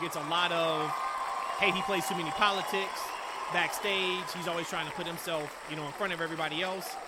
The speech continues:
But he has shown time and time again,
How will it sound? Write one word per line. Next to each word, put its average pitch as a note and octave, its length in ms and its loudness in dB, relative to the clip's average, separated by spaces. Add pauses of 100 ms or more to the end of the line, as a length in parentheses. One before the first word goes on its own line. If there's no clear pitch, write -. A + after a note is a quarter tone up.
(580)
But D#3+ 300 2
he B3 200 -4
has F#3+ 120 -2
shown E3 240 -4
time F#3 220 0
and D#3+ 100 -8
time E3 200 -4
again, C#3 420 -8